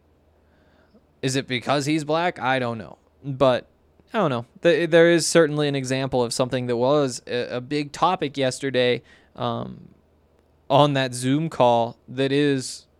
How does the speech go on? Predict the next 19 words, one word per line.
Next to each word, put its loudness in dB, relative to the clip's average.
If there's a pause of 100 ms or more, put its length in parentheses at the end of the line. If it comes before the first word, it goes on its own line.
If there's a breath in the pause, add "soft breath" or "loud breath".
(300)
related 2
to -6
the -2
Buffs 0
and -10
something -6
we're -6
paying -6
attention -8
to. -10 (460 soft breath)
Um, -4 (1300)
so 0
I 6
figured 2
I'd 2
throw 2
that 2
out -6
there. -10